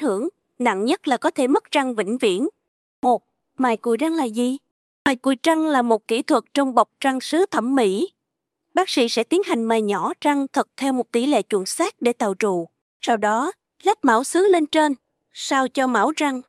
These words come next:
và cùi trụ sát khít với nhau, tạo ra một chiếc răng sứ mới, có độ thẩm mỹ và chức năng ăn nhai như răng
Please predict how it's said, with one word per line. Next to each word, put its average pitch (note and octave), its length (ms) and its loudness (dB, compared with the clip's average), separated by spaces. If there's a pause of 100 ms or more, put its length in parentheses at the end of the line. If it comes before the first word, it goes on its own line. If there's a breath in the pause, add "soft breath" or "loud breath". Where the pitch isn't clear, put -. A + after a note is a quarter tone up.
và A3 140 0
cùi A3 260 0
trụ G#3+ 160 0
sát G4+ 240 -4
khít A4+ 220 -2
với F#4+ 100 2
nhau, F4+ 240 0 (560)
tạo A#3 160 4
ra C#4 160 0
một B3 220 -4
chiếc G#4 200 -2
răng C#4 160 -2
sứ D#4+ 200 -2
mới, F4+ 360 0 (340)
có F4+ 100 0
độ C4 200 2
thẩm D4 300 -2
mỹ A3+ 260 2
và A#3 100 0
chức - 220 -4
năng C#4 200 -2
ăn B3+ 260 -4
nhai C#4+ 280 -2
như C4+ 200 -2
răng A#3+ 200 -4